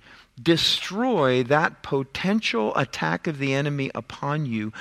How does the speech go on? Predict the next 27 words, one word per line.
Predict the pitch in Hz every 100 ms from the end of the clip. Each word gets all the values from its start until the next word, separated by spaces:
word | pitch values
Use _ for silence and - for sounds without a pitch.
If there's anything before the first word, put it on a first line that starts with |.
| - - -
by | - 170
praying | 170 - - 196 254 262 254 233
against | 220 226 226 262 - -
it | 131 - - - - - -
before | 143 208 185 - 262 285 311 311 -
it | 294 320
happens. | 262 - 285 330 - 247 156 123 - - - - _ _ _ _ - - - -
I |
want | 208 294
to | 285
encourage | 247 - - - 330 254 202
you, |
you | 190 196
can | 190 190 160
do | - 320 330
that. | 277 160 - - - - -
You, | 170 226
you, | 165 196
you | 226 226
can | 262
do | 247
it | 262
if | 269 -
you | 285
do | 233 330
it. | - - - _ -
<laughs> | - 135 - 127 131